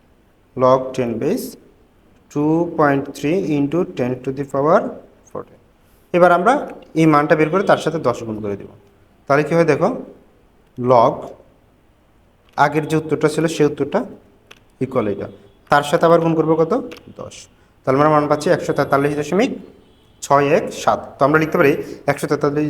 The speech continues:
দশমিক ছয় দুই, একশো তেতাল্লিশ দশমিক ছয় দুই। তাহলে এই হচ্ছে আমাদের শব্দের মাত্রা। দেখো কত ডেসিবেলে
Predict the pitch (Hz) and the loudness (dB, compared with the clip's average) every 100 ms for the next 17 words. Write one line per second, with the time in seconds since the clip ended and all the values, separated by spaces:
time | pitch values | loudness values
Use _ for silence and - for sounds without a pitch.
0 | 147 151 190 247 - - 127 120 117 117 | -6 -4 -2 -2 -6 0 2 2 0 -6
1 | 92 - _ _ _ _ _ _ _ _ | -6 -12 _ _ _ _ _ _ _ _
2 | _ _ _ _ _ _ _ _ - _ | _ _ _ _ _ _ _ _ -20 _
3 | _ _ _ 120 117 - 180 262 - - | _ _ _ -6 -6 -4 -4 -4 -10 -20
4 | _ _ - 123 120 120 120 120 - 117 | _ _ -4 -2 -2 -2 -4 -6 -8 -8
5 | 120 147 233 - - - 117 147 254 - | -6 -4 -4 -10 -18 -6 -2 0 -2 -8
6 | - - 107 110 107 - _ _ _ _ | -16 -20 -14 -10 -12 -14 _ _ _ _
7 | _ - 147 151 185 202 214 196 143 139 | _ 0 0 2 2 2 4 2 4 4
8 | 247 311 - - _ _ _ _ - 139 | 2 0 -8 -18 _ _ _ _ -4 -4
9 | - - - - - - 123 135 131 - | 2 4 4 -2 -10 -12 0 0 0 -6
10 | 127 127 - - _ _ _ - 180 180 | -4 -4 -6 -20 _ _ _ 2 2 4
11 | 214 190 196 208 | 4 4 4 6